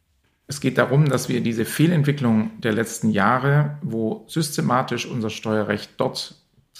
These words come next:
mit Löchern versehen worden ist, wo es um das ganz große Geld geht,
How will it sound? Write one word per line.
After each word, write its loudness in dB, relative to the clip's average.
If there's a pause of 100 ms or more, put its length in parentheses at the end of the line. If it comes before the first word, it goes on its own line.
(680)
mit -4
Löchern 2
versehen 0
worden 0
ist, -4
wo 2
es -4
um -2
das -8
ganz -2
große -4
Geld -2
geht, 0